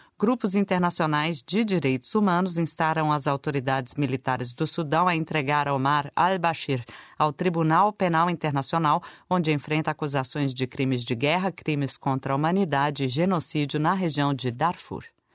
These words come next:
Pelo menos cinquenta e seis pessoas foram mortas nos combates dos últimos dias nos arredores de Trípoli, disse esta quinta-feira a Organização Mundial de Saúde, que alerta contra um prolongado conflito na Líbia.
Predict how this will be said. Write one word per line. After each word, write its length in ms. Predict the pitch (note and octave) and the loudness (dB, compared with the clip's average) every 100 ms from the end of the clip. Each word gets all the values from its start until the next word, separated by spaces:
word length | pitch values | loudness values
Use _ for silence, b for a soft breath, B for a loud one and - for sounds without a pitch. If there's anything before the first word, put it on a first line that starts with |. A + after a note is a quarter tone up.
| B B B B B B | B B B B B B
Pelo 180 | A3+ A3 | 2 4
menos 240 | G3+ G3 | 4 2
cinquenta 340 | - F3+ E3+ D#3 | 0 0 0 0
e 60 | |
seis 200 | D3+ C#3+ | -2 -4
pessoas 460 | - B2+ - D#3+ D3 | -2 -4 -2 -2 -2
foram 220 | D#3 C#3 | -2 0
mortas 480 | C#3 D3+ D3+ D#3 C3+ | 2 2 0 -4 -2
nos 200 | D#3+ D#3 | -2 -2
combates 520 | - C#3 C#3+ C#3+ - | -2 2 2 0 -6
dos 240 | C3+ C#3+ D3 | -6 -6 -4
últimos 400 | D3 - C#3 A#2+ | -4 0 0 0
dias 420 | C3 D3+ D3+ C3+ | -2 0 0 2
nos 220 | C#3 B2+ | 0 0
arredores 440 | D3 C#3+ C3+ B2+ | 0 0 0 -2
de 160 | A2+ B2 | -2 -6
Trípoli, 600 | - F3 G3+ F#3+ F3+ F3 | -2 0 2 2 0 0
disse 400 | C3+ D#3+ - C#3+ | 0 -2 -2 -4
esta 260 | C3+ - C3 | -4 -4 -4
quinta-feira 580 | B2 B2 A#2 - D3 | -4 -4 -4 0 0
a 40 | C#3 | 0
Organização 640 | C3 C#3 C3 B2+ B2 C#3+ | 0 -2 0 0 -2 -2
Mundial 420 | C3 B2+ B2 B2 A2+ | 0 0 0 0 0
de 120 | - | 0
Saúde, 480 | F#3 F#3 F#3 F3 - B B B | 0 2 2 -2 -6 B B B
que 120 | - | 0
alerta 500 | F#3+ D3+ D3+ D#3+ D3+ | 2 2 0 0 -4
contra 360 | - D3 D3+ C#3+ | -2 -2 0 0
um 80 | C#3 | -2
prolongado 800 | - E3 C#3+ B2+ C#3 D3+ D3 | 0 2 2 2 0 0 0
conflito 560 | D3 E3 D3+ D#3+ C3+ - | -2 -2 -2 -2 -2 0
na 160 | D#3 E3 | 0 0
Líbia. 460 | D3 D3 A#2+ A2+ | 0 -2 -2 -4